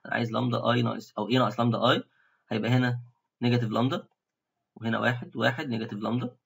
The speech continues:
عايز اجيب الديترمنت بتاع الماتريكس دي، هيبقى عباره عن لامدا سكوير، هذا كده نيجاتيف لامدا في نيجاتيف لامدا، لامدا سكوير. لحظه، هي دي اصلًا نيجاتيف واحد، يعني اصلًا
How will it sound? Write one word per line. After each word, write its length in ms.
عايز 180
اجيب 180
الديترمنت 500
بتاع 140
الماتريكس 440
دي، 220
هيبقى 220
عباره 360
عن 220
لامدا 240
سكوير، 480
هذا 140
كده 260
نيجاتيف 340
لامدا 260
في 120
نيجاتيف 240
لامدا، 360
لامدا 260
سكوير. 480
لحظه، 200
هي 40
دي 100
اصلًا 160
نيجاتيف 240
واحد، 240
يعني 160
اصلًا 360